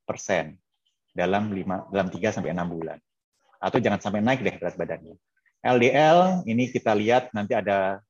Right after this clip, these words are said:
konsensusnya sendiri di slipidemia. Targetnya macam-macam tergantung pasiennya masuk risiko kardiovaskulernya yang mana, apakah dia very high risk, high risk, atau low risk. Ini berat tekanan darahnya, ini gula darahnya, dan kalau perlu bahkan diberikan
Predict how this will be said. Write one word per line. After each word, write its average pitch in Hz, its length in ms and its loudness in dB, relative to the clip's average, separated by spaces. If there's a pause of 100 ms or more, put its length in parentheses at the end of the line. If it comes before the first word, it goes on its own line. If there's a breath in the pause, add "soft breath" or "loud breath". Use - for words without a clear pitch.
(420)
konsensusnya 107 480 -4
sendiri 107 240 2
di 113 80 0
slipidemia. 101 800 0 (800 soft breath)
Targetnya 110 360 2
macam-macam 117 560 2
tergantung 104 520 0 (200)
pasiennya 117 400 -2
masuk 147 320 0 (360)
risiko 113 320 0
kardiovaskulernya 110 640 0
yang 120 80 2
mana, 117 320 0
apakah 107 260 -4
dia 101 220 -4
very 101 160 0
high 95 240 0
risk, 95 240 -2
high 92 160 0
risk, 135 160 -2
atau 95 240 0
low 92 160 2
risk. - 400 -12 (480)
Ini 107 100 0
berat 101 300 0 (160)
tekanan 101 260 0
darahnya, 120 680 2
ini 104 160 -2
gula 90 240 0
darahnya, 95 560 -2
dan 107 160 0
kalau 101 160 2
perlu 143 160 -2
bahkan 135 240 -2
diberikan 98 580 -4